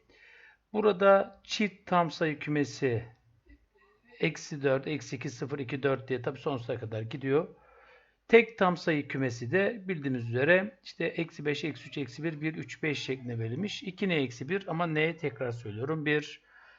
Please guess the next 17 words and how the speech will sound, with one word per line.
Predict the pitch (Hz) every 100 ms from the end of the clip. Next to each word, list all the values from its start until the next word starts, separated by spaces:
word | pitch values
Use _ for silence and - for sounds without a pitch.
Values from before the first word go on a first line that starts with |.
| - - -
e, | 147 135 131 127 123 120
tam | 165 156
sayı | - 139
olması | 156 135 131 120 -
koşuluyla | 139 120 127 160
olacaktır. | 151 123 117 117 - - _ _ _ _ _ _ _ - - - 554 571 554 _ _ -
Çift | - 233 208 _
tek | - 220 220 -
olma | 165 143 139
olayı | 123 120 123 180 214 - _ _
tam | 185 185
sayılarda | 180 156 127 113 117
geçerli | 147 147 165 151
olan | 151 175 170
bir | 151
durumdur | 135 117 113
arkadaşlar. | 101 - - - -